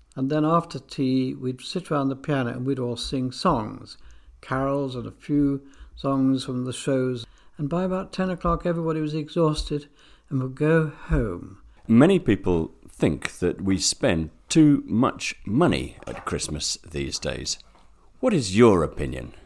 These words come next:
Speaker 1: Well, uh, by comparison to what it was like, uh, thirty, forty,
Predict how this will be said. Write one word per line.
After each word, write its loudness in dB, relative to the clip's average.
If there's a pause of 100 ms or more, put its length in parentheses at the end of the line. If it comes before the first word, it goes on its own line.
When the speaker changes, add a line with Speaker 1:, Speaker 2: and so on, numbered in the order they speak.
(260)
Speaker 1:
Well, 4
uh, -4
by 4
comparison 2
to 0
what 4
it 4
was -2
like, 2
uh, 2 (880)
thirty, 0
forty, -4